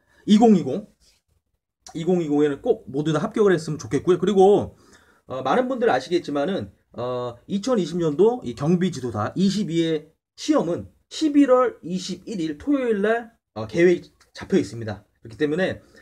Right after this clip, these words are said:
어, 뭐 한 육 개월 이상 남았지만은 미리미리 준비를 해야죠. 어, 정말 한 달 전에 준비하는 걸 너무 부족하더라고요. 그래서, 어, 저, 제가 올리는 동영상 같은 경우에는,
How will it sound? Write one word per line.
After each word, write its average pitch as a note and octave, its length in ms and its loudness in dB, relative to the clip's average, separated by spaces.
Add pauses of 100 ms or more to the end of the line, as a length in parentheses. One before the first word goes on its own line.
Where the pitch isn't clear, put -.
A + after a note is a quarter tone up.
(180)
어, C#3+ 220 -2
뭐 D#3+ 120 -4
한 G3 120 -2
육 F3 120 -8
개월 C4+ 220 0
이상 A3+ 180 -2
남았지만은 C#3 760 -2
미리미리 G3 360 4
준비를 C#3 320 -4
해야죠. G2+ 320 -6 (380)
어, G#2 240 -8
정말 D3+ 380 -4 (300)
한 D4+ 200 -4
달 C#4+ 180 4
전에 F#3+ 220 -2
준비하는 D#3+ 400 -2
걸 D3+ 80 -2
너무 C#3+ 200 -2
부족하더라고요. C3 640 -2
그래서, B2+ 480 -4 (500)
어, B2+ 300 -6 (200)
저, G#3 580 2
제가 F3 300 4
올리는 G3 280 4
동영상 F#3 400 -2
같은 F3 240 -6
경우에는, A#2 600 -8